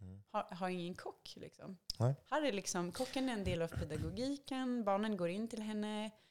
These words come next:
Speaker 1: Mm.
Speaker 2: De, ja, men, de, de har kunnat, när de jobbar med färg exempelvis, ja, men de har kunnat kolla på vilka grönsaker, vilka frukter har vilka färger. Jag vet
Speaker 1: Mm.
Speaker 2: inte. Jobba kring
Speaker 1: Mm.
Speaker 2: smaken. Hur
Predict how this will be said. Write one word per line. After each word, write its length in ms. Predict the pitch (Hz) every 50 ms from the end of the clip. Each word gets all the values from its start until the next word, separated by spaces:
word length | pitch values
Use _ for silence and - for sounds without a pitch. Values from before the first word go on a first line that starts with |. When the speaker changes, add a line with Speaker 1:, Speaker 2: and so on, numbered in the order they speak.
| _ _ _ -
Speaker 1:
Mm. 100 | 107 101
Speaker 2:
De, 260 | 170 175 170 175 170
ja, 80 | 170 160
men, 220 | 175 170 170 170
de, 80 | 160 170 -
de 220 | 175 170 175 175 170
har 100 | 170 165
kunnat, 400 | - - 165 160 160 156 - -
när 120 | - 185
de 180 | 165 165 165 170
jobbar 200 | 175 175 170 160
med 180 | 156 156 151 -
färg 480 | - - 196 185 190 190 190 190 185
exempelvis, 600 | 175 - - 175 170 170 175 170 170 175 170 -
ja, 40 | 165
men 140 | 160 156 151
de 120 | 156 151
har 60 | 151
kunnat 400 | 147 - 160 151 147 - - - _
kolla 320 | - - 185 175 175 180
på 300 | 175 - - 165 165 165
vilka 320 | 156 165 165 - - 156 160
grönsaker, 720 | 151 - 180 170 170 165 - - 170 170 165 - 170 156
vilka 220 | 151 - 143 143
frukter 460 | - - 185 175 - - - - 165
har 80 | 160 151
vilka 200 | 156 - - 151
färger. 200 | - - - 175
Jag 60 | 180
vet 100 | 196 208
Speaker 1:
Mm. 120 | 208 202 185
Speaker 2:
inte. 200 | - - 131 - - - - - _ -
Jobba 180 | 185 170 175
kring 160 | 175 - 196 190
Speaker 1:
Mm. 100 | 185 196
Speaker 2:
smaken. 800 | - 190 190 196 196 196 190 - - - 185 185 180 185 180 - - - - _ _ _ _ _ _ _ _ _ - - - _
Hur 160 | - 202 185